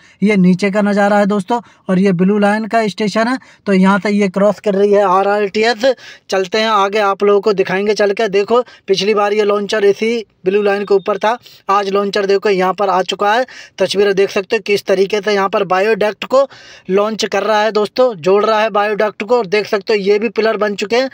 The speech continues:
बस एक pillar बचा हुआ है। पिछली बीच में जब बताया था मैंने तब ये pillar बनाया जा रहा था जिस पे सेटरिंग लगी हुई है दोस्तों, देख सकते हो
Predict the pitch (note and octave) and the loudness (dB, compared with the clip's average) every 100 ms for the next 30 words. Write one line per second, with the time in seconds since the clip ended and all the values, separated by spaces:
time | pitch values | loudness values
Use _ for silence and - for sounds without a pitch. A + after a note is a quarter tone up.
0 | - - A3+ A3 G#3+ A#3 - A3+ A3+ G#3 | -12 -6 -4 0 0 0 0 0 0 0
1 | F#3+ G#3+ A3+ A#3+ A3+ G#3+ A3 A3 G#3 A3 | 0 0 0 0 -2 -2 -2 -2 -4 -4
2 | A3+ G#3+ G3 G3+ G3+ A3 A3+ G#3+ A3 A#3+ | -2 -2 -4 -2 -2 -2 -2 -2 0 -2
3 | C4+ - - - G#3 A3 G#3 G#3+ A3 G3+ | -4 -8 -10 -4 0 0 0 0 0 0
4 | G3 G#3+ G#3 G#3 G#3+ A3 B3 C#4 - - | 0 0 0 0 0 0 0 0 -4 -8
5 | F3+ A3 A#3+ A3+ G#3+ F#3+ B3 A#3+ G#3 G#3+ | -6 -2 -2 0 -2 -2 -2 0 0 2
6 | G3 F#3 E3+ - E3 E3+ G3 F#3 - E3+ | 4 2 -2 -4 -4 -2 -2 -4 -2 -4